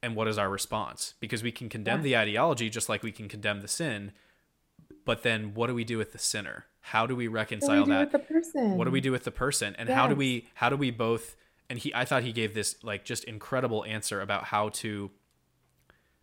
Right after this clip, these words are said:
Speaker 1: like, how we continue to involve them in our life and also know when we need to cut them out. And I think he made an analogy
Speaker 2: Right.
Speaker 1: to a drug addict where it's like, well, cutting them out and isolating them is the worst thing that you can do.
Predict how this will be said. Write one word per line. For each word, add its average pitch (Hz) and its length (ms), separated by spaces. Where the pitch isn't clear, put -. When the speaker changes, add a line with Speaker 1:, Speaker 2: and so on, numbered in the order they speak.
Speaker 1:
like, 123 180
how 131 180
we 131 240
continue 139 480
to 131 120
involve 107 380
them 117 140
in 110 60
our 101 120
life 104 420
and 117 120
also 110 380
know 107 200
when 107 200
we 104 80
need 101 140
to 98 60
cut - 220
them 101 120
out. 90 280
And 110 120
I 104 60
think 113 180
he 120 100
made 110 180
an 104 120
analogy 101 400
Speaker 2:
Right. 101 80
Speaker 1:
to 113 140
a 101 40
drug 101 260
addict 101 300
where 104 100
it's - 160
like, 101 200
well, 107 140
cutting 165 360
them 120 120
out 120 360
and 110 120
isolating 107 580
them 101 340
is 120 160
the 117 60
worst 110 260
thing 104 140
that 101 120
you 107 100
can 101 180
do. 104 320